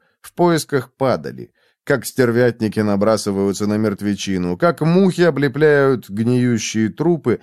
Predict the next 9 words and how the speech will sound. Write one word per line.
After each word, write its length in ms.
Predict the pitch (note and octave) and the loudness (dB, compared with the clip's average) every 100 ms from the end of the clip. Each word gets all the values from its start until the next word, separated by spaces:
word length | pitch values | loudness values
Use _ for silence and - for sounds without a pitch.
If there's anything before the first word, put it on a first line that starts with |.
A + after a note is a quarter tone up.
| _ _ - | _ _ -2
так 180 | C#3 | 0
они 200 | A2+ A2+ | 2 2
наводняли 560 | A2+ G2 F#2 G#2+ A#2 G#2 | 2 2 0 0 0 0
сгоревшие 640 | F2+ G2+ A2 A2 - F2+ | -2 -2 0 -2 -2 -6
дома 400 | E2+ E2+ E2 G2+ | -4 -6 -2 0
или 220 | F#2+ E2 E2 | -2 -2 -8
вскрытые 680 | - - G2+ G2 G2 F#2+ | -12 -6 -4 -2 -2 -2
взрывами 560 | F2+ F2 F#2+ F#2 F#2 F2+ | -4 -4 -4 -2 -2 -2
магазины. 760 | F2+ F#2 F#2 E2 E2+ F2+ D#2+ | -4 -2 -2 -4 -6 -6 -8